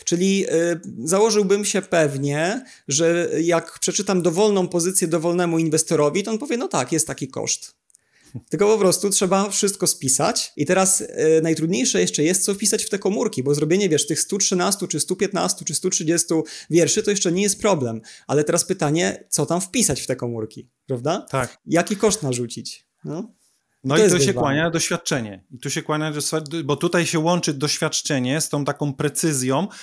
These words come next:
Speaker 2: I zobacz, też nie jest łatwo. Oczywiście, jak kogoś spytamy, e, to on reaktywnie odpowie, „Tak, taka pozycja jest oczywiście jak najbardziej uzasadniona”, ale sam pewnie by nie wpadł na to, że pozycja sto dwunasta jest też istotna, tak?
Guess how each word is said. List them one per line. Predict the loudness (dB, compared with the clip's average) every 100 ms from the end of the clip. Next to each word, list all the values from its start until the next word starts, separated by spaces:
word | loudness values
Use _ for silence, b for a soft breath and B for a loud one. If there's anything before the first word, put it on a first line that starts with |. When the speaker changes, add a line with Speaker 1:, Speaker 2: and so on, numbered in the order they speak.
| B B
Speaker 2:
I | -2
zobacz, | 0 0
też | -2 -2 0
nie | 0
jest | 0
łatwo. | 0 0 -2 -4 B B -12
Oczywiście, | -6 -4 -2 0
jak |
kogoś | 0 0 0
spytamy, | 0 -2 0 0 2 0 0 -4
e, | -4 -2
to | -2 -2
on | 0
reaktywnie | 0 0 -2 -4 -6
odpowie, | -4 -4 -2
„Tak, | 0 0
taka | -2 -4 -2
pozycja | -2 -2 0 0
jest | 0 -2
oczywiście | -4 -6 -6 -4 0
jak | 0 0
najbardziej | -2 -2 -2 -2
uzasadniona”, | -2 -2 -2 -2 0 0 0
ale | 0 2
sam | 2 2 0
pewnie | 0 -2 -2 -2
by | -2
nie | -2
wpadł | -2 -4 -2
na | -4
to, | -2 -2
że | -4
pozycja | -4 -4 -4 -2
sto | -2 0 -2
dwunasta | -2 -2 0 0 -2 -4
jest | -4
też | -4 -4
istotna, | -4 -2 -4 -4 -16 -16
tak? | -16 -16